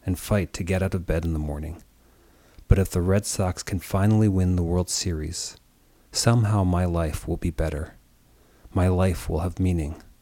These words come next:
if only for that moment, if only for a little while. And that little boost will get me through the next day, the next week and month.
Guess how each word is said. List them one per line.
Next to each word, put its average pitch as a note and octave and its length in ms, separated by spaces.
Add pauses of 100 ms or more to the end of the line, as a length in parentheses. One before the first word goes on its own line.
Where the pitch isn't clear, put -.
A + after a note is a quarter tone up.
(200)
if - 220
only A#2+ 280
for - 200
that - 260
moment, E2+ 460 (680)
if - 180
only G#2 340
for F2+ 180
a F2+ 40
little F#2 300
while. D#2 460 (1000)
And G2 100
that F#2+ 220
little C3 240
boost - 560
will F2+ 80
get - 260
me G2+ 120
through G2+ 200
the G2 120
next F#2 300
day, D#2+ 340 (420)
the G2+ 100
next F#2+ 360
week E2 400 (160)
and F#2 120
month. F2 380